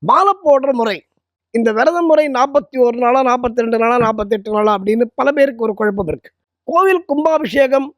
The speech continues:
முடிஞ்சு மண்டலாபிஷேகம் நடக்கிற நாள், அதுக்கு வந்து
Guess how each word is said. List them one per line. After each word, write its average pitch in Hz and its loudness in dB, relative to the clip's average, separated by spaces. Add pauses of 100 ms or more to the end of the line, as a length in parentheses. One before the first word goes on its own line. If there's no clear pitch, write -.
(500)
முடிஞ்சு 294 2 (100)
மண்டலாபிஷேகம் 269 0 (140)
நடக்கிற 247 0 (160)
நாள், 302 2 (760)
அதுக்கு 277 -2
வந்து 330 0